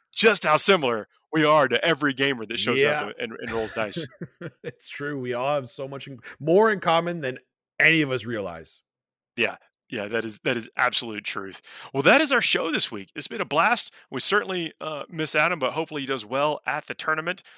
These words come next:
Speaker 1: Uh, we'll be trying to check in and see how he's doing also. Dustin, you know, got anything you wanna toss in here before we, uh, wrap,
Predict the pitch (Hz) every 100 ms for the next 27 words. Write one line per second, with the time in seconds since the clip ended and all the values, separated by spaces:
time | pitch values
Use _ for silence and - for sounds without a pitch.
0 | _ _ - - 107 104 120 113 - 135
1 | 104 135 - 131 110 - 123 110 139 -
2 | 127 127 120 _ _ 131 139 - 160 180
3 | - _ _ _ - 156 - 120 92 _
4 | _ 120 196 143 123 139 147 143 151 131
5 | - 151 139 180 165 175 185 160 - 165
6 | 156 170 165 156 151 - 170 170